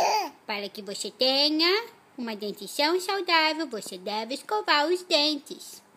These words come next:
Eu, por exemplo, tenho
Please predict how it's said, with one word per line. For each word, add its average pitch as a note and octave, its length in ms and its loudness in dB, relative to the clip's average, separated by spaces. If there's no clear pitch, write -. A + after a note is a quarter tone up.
Eu, C4 220 2
por B3 200 -4
exemplo, G#3 680 -4
tenho A3 340 -2